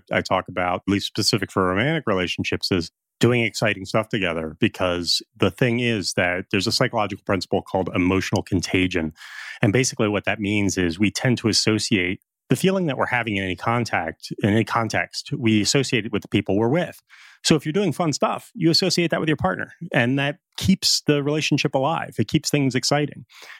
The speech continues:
And so we need to do more of that. You know, too much, too much Netflix and pizza on the couch. We, we actually need to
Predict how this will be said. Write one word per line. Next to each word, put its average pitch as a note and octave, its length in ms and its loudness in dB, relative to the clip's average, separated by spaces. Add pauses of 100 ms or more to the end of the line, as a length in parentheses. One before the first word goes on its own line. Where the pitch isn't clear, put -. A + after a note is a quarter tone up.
And A#2 420 0
so B2 280 2
we B2+ 160 0
need D#3 180 2
to C#3 80 0
do C3+ 160 4
more C3 240 2
of G2 80 -2
that. E2+ 240 -2
You A2+ 80 0
know, G2 220 2
too - 160 2
much, E3 380 0
too G#3 100 4
much G#3+ 180 2
Netflix D#3 400 0
and C#3 80 2
pizza C3+ 280 0
on A#2 100 2
the A#2 80 -2
couch. A2+ 480 -2
We, A2 180 4
we B2 100 0
actually A#2+ 280 0
need G#2+ 160 0
to F#2 200 2